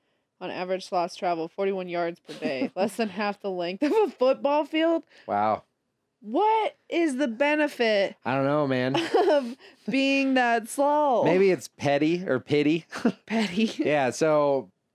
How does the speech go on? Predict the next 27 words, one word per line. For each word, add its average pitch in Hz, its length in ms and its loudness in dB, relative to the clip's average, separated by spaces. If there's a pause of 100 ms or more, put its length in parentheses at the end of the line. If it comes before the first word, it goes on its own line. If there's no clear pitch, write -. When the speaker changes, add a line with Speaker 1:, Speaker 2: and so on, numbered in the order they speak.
Speaker 1:
Pity 339 280 0
Speaker 2:
the 190 140 4
other 190 120 4
Speaker 1:
on 165 60 2
the 160 60 4
Speaker 2:
animal's 165 420 2
just 131 200 -2
like, 104 260 0
"Man, 104 320 -2
they 117 120 0
got 110 220 0
the 85 60 -12
short 104 340 -2
end 92 140 0
of 85 60 -6
that 98 220 -2
genetic 82 380 -8
lottery, 82 380 -4
didn't 85 200 -8
they?" 107 200 -6 (880)
Speaker 1:
Yeah. 247 480 -6
Speaker 2:
Do 170 80 2
they 156 140 2
live 143 240 2
a 185 60 0
long 196 280 2
time? 202 400 0